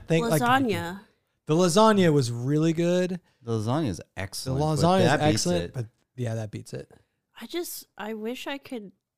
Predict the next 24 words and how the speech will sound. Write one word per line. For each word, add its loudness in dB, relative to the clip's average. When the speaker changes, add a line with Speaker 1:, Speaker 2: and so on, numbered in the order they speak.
Speaker 2:
like, -8
Speaker 1:
Yeah, 6
the 6
lasagna's 0
got -4
vitamins. -8
Speaker 2:
the -4
Speaker 3:
Yeah, 0
Speaker 2:
stuff 0
Speaker 3:
that's 2
Speaker 2:
I -8
Speaker 3:
true. 4
Speaker 2:
just -
Speaker 3:
<laughs> 2
Yeah. -4
Speaker 1:
What -6
do -4
you, -12
I -10
need -4
a -4
rating -6
from -20
you. -20